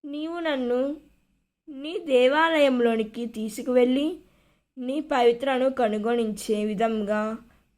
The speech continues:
దయచేయమని యేసుక్రీస్తు నామములో అడిగి వేడుకుంటున్నాం తండ్రి. ఆమేన్.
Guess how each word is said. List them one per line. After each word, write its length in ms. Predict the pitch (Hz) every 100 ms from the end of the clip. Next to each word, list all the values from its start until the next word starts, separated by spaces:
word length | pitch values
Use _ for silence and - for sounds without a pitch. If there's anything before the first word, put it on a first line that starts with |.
| -
దయచేయమని 1160 | 240 240 254 254 294 294 302 277 220 208 220 240 - _ _ _
యేసుక్రీస్తు 840 | 247 262 285 320 311 285 311 311 370
నామములో 640 | 339 285 247 240 226 233
అడిగి 360 | 262 226 226 277
వేడుకుంటున్నాం 880 | 254 226 226 220 220 220 226 262
తండ్రి. 680 | 277 277 240 190 208 214 233 - _ _ _ _ _ _ _ _ _ _ _ _ _ _ _ _ _ _ _ _ _ _ _ _ _ _ _ _ _ _ _ 262
ఆమేన్. 760 | 254 254 247 240 233 247 262